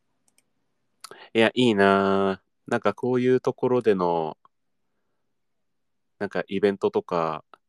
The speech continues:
あれとか参加できるようにしてみ-、したいな。ん？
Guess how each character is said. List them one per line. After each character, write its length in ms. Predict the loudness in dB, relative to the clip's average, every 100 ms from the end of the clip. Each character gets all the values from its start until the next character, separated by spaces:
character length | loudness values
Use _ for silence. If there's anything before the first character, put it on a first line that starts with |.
| _ -6
あ 100 | -4
れ 80 |
と 120 | -2 -4
か 200 | -4 -4
参 180 | -6 -6
加 100 | -6
で 100 | -6
き 140 | -8
る 100 | -12
よ 60 | -18
う 20 |
に 140 | -20 _ _
し 140 | -8
て 80 | -6
み-、 100 | -6
し 120 | -6 -2
た 100 | -2
い 60 |
な。 280 | -2 -16 -20 _ _ _ _ _ _ _ _ _ _ _ _ _ _ _ _ _ _ _ _ _ _ _ _ _ -14
ん？ 80 | -14